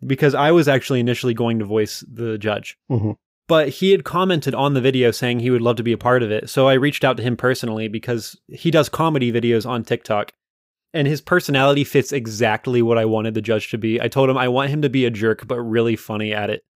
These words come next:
Speaker 2: Mm-hmm.
Speaker 1: And I just basically gave the role to him. I had him record a quick audition just for a test.
Speaker 2: Yeah.
Speaker 1: And then, then the last was Charlie, uh, by, I'm gonna mispronounce this, uh, Gerhig Schreiber,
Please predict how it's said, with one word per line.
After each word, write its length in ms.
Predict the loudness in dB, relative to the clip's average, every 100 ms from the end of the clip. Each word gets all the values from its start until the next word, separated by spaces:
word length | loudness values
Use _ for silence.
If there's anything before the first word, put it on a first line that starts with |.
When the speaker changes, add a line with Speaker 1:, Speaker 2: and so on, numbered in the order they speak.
| -6
Speaker 2:
Mm-hmm. 220 | -2 -2 -4 _ _ _ _ _ _ _ _ _ _
Speaker 1:
And 300 | -2 -2 -2
I 220 | 0 0 0 -6 -2
just 280 | -2 0
basically 300 | 0 0 0
gave 220 | 0 0 0
the 80 |
role 200 | 0 2
to 60 | 2
him. 220 | 0 -2 -2
I 60 |
had 140 | 0 0
him 120 | 0
record 240 | -2 -2
a 40 | -2
quick 200 | -2 0
audition 500 | 0 0 -2 -2 -4
just 200 | -6 -6
for 100 | -8
a 60 |
test. 440 | -4 -4 -4 -6 -12 _ _
Speaker 2:
Yeah. 100 | 0
Speaker 1:
And 80 | 4
then, 80 | 6
then 120 | 6
the 60 | 6
last 300 | 6 4 0
was 120 | -4
Charlie, 600 | 0 2 4 2 0 -4
uh, 380 | -4 -2 0 -2 -6 _ _ _
by, 380 | 0 2 2 0 -4 _ _ _ _ -8
I'm 80 |
gonna 220 | -4 -4 -4
mispronounce 420 | -8 -6 -4 -4
this, 160 | -4 -4
uh, 260 | 0 0 0
Gerhig 360 | 2 4 2 0
Schreiber, 560 | 0 2 4 2 0